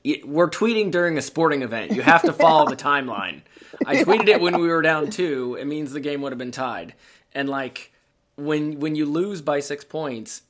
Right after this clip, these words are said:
Speaker 1: everything matters.
Speaker 2: Yeah.
Speaker 1: And Purdue
Speaker 2: Well,
Speaker 1: just,
Speaker 2: yeah, 'cause
Speaker 1: so many
Speaker 2: when they're
Speaker 1: bad
Speaker 2: looking,
Speaker 1: breaks.
Speaker 2: when they're looking up there and it's tied or they're down two, I mean, it's a different feeling.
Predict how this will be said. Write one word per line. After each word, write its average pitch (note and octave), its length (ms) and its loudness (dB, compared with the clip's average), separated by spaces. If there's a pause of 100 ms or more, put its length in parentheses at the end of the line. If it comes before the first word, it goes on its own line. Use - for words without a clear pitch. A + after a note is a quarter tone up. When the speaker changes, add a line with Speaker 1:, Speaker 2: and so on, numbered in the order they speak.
Speaker 1:
everything C#3+ 640 -2
matters. F2 640 -10 (360)
Speaker 2:
Yeah. F3 380 0
Speaker 1:
And A#2 240 -12 (320)
Purdue D3+ 420 -2
Speaker 2:
Well, D3 80 -6
Speaker 1:
just, C#3+ 320 2
Speaker 2:
yeah, F3+ 300 2
'cause G3+ 400 -2
Speaker 1:
so E3+ 260 -4
many E3 160 0
Speaker 2:
when C4 80 2
they're C4+ 100 6
Speaker 1:
bad B3 80 0
Speaker 2:
looking, B3 300 0
Speaker 1:
breaks. - 280 -10 (420)
Speaker 2:
when B3 140 0
they're C4+ 160 0
looking B3+ 300 0
up A#3 220 0
there G3 180 2
and F3+ 80 0
it's E3+ 220 -4
tied E3+ 640 0
or F3+ 200 0
they're F3+ 160 2
down E3 280 0
two, F#3 400 0
I F3 80 2
mean, F3 180 -2
it's F3 140 -2
a F3+ 100 2
different F3+ 380 -2
feeling. B3 340 -2